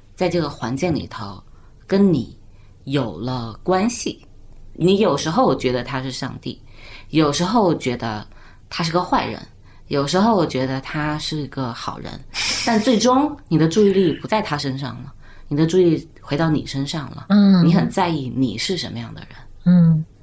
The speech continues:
Speaker 1: 所以我必须是个人。<laughs>
Speaker 2: 对，但其实就是心理咨询的花费不少的嘛。<laughs> 我总感觉他的这个收费还是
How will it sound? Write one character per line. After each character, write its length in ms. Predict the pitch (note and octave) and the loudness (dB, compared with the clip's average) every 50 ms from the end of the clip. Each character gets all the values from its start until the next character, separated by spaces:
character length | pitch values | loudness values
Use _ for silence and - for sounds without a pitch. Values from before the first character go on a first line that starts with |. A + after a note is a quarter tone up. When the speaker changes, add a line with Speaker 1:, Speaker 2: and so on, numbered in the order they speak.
| - - - - - | -20 -20 -20 -20 -16
Speaker 1:
所 180 | - - - G3+ | -4 0 2 2
以 40 | F3+ | 2
我 40 | |
必 140 | - - A#3 | 4 2 2
须 160 | G#3 - C#4 | 2 2 2
是 120 | D#4+ - - | 2 2 2
个 120 | C3+ A#2+ | 2 0
人。 200 | A#2 A2+ F#2+ - - - E3 D#3+ - - - - - - - - - - | 0 -4 -6 -4 -2 0 0 0 -2 -6 -16 -20 -20 -20 -20 -16 -8 -2
<laughs> 580 | - G3+ - F3 E3+ E3+ - - - - - D#4 | -2 0 0 0 0 0 -2 -4 -6 -6 -2 2
Speaker 2:
对， 240 | G#3+ G3 F3+ E3+ - - - - - - - | 2 2 2 2 -2 -10 -20 -20 -20 -10 -2
但 160 | - G#3+ G#3 | 0 2 2
其 200 | G#3+ - - F3+ | 2 2 0 0
实 340 | E3+ - F#3 F3+ F3 E3+ E3+ | 0 2 2 2 2 2 2
就 120 | E3 - G3 | 2 2 2
是 140 | E3+ F3+ D#3 | 2 2 2
心 200 | - - F#3 F3 | 2 2 0 0
理 40 | |
咨 160 | D#3+ - - F3 | 0 0 0 0
询 180 | - - D#3 | 2 2 2
的 80 | D#3+ E3 | 2 2
花 180 | - - F#3 | 2 0 -2
费 320 | F#3+ - - G3+ F#3 - - - - - - - - - | 0 2 2 2 2 0 -2 -6 -14 -20 -20 -20 -8 -2
不 100 | - F#3+ | 0 2
少 260 | F#3+ - - A#2 B2 | 2 2 0 0 2
的 80 | D3 F#3 | 2 2
嘛。 100 | A3 A#3 - - B3+ B3+ - C4+ C4+ - C4+ C4+ | 2 2 2 0 0 2 0 0 0 0 0 -2
<laughs> 500 | - - - - - - - - - C4+ | -2 -2 -2 0 0 2 2 0 2 2
我 80 | C4 C4 | 2 4
总 120 | C4 B3 | 4 4
感 160 | B3+ C4 D#3+ | 4 2 2
觉 60 | D3+ C#3+ | 2 2
他 180 | C#3+ G#3+ G#3+ | 2 2 4
的 140 | G#3+ G#3 F3+ | 4 4 4
这 220 | D#3 - F#3 E3+ | 2 2 2 2
个 260 | D#3+ D#3 C#3 C3+ D3+ F3 | 2 2 2 2 2 2
收 200 | - - F3+ F#3+ | 2 2 2 2
费 120 | - G3+ | 2 2
还 160 | F3 D#3 D3 | 2 2 0
是 140 | D3+ - E3+ | 2 2 2